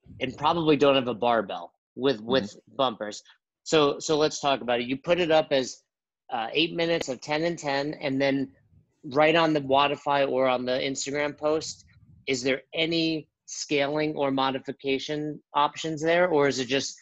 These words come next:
Speaker 1: show up and we'll explain?
Speaker 2: Uh, right now it's been more of the show up, we'll explain, um, or we'll post it, but we've, we're getting to where we're posting to the comments as well,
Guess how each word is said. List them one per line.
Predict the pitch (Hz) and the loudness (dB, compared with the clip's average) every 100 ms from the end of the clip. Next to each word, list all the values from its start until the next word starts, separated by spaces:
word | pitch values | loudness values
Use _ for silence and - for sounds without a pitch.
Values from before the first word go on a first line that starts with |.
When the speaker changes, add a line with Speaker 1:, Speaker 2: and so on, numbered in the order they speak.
| - - | -20 -8
Speaker 1:
show | - 156 147 | 2 4 4
up | 147 | 2
and | 143 127 | -2 -4
we'll | 120 | -6
explain? | 113 - 120 104 98 _ - - _ _ 135 - - | -8 -12 -12 -12 -14 _ -18 -20 _ _ -10 -8 2
Speaker 2:
Uh, | 139 135 131 127 104 | 6 6 8 6 6
right | 131 | 4
now | 135 143 | 4 4
it's | 139 | 4
been | 117 117 113 110 | 4 4 4 2
more | 110 107 104 | 4 4 4
of | 95 | 4
the | 104 98 95 92 - - - | 4 4 4 0 -6 -20 -12
show | - 120 101 | 0 4 4
up, | 95 | 4
we'll | 101 92 | 2 0
explain, | - 98 98 127 _ - | 0 0 0 -2 _ -4
um, | 95 90 90 87 87 | 2 4 4 2 2
or | 98 | 4
we'll | 92 | 4
post | 104 101 - | 4 2 2
it, | 92 | 2
but | 98 | 2
we've, | 101 95 | 2 2
we're | 104 | 2
getting | 107 104 | 2 0
to | - 113 101 95 | -2 0 2 2
where | 92 92 | 4 4
we're | 90 | 4
posting | 110 98 104 | 0 -2 0
to | 92 | -4
the | |
comments | 92 98 90 92 | 0 0 0 -6
as | 85 | 2
well, | 92 87 85 | 4 6 4